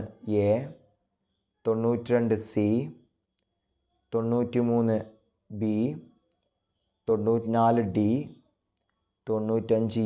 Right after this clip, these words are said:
എ, തൊണ്ണൂറ്റാറ് സി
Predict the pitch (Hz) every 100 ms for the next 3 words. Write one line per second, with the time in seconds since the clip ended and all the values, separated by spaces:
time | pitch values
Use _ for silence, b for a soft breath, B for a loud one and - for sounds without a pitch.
0 | 104 101 117 147 - _ _ _ _ _
1 | _ _ 110 107 110 110 117 113 117 117
2 | 104